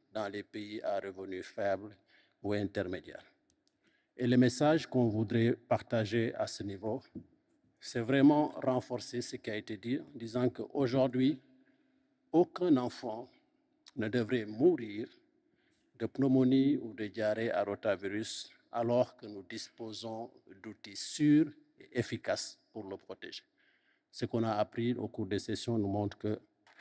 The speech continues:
au-delà de la vaccination, nous avons d'autres outils qui nous permettent de lutter contre ces maladies. Et aujourd'hui, nous n'avons pas le droit de continuer à observer ces chiffres macabres de décès d'enfants, euh, liés à ces, à ces deux affections-là.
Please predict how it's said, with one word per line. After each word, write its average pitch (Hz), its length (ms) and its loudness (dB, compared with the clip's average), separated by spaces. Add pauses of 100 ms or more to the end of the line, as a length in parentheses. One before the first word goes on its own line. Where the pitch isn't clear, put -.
(280)
au-delà 127 360 4
de 117 80 -4
la 117 160 2
vaccination, 117 800 -6 (240)
nous 107 240 -6
avons 101 300 -4
d'autres 120 480 0
outils 101 240 -14 (220)
qui 110 80 -10
nous 101 100 -10
permettent 98 480 -6
de 95 60 -10
lutter 92 320 -14
contre - 240 -14
ces 101 120 -12
maladies. 90 520 -12 (100)
Et 101 100 -6
aujourd'hui, 113 520 -2
nous 107 120 -6
n'avons 98 280 -4
pas 120 180 -4
le 113 140 -8
droit 92 280 -12 (440)
de 101 80 -8
continuer 107 580 -2
à 98 220 -2
observer 104 600 -6
ces - 300 -12
chiffres - 440 -10
macabres 98 500 -2 (500)
de 104 140 -4
décès 104 400 -4
d'enfants, 104 580 -4 (500)
euh, 92 320 -6
liés 104 420 -2
à 95 100 -2
ces, 92 280 -6
à 92 100 -4
ces 95 180 -6
deux 90 260 -6
affections-là. - 540 -12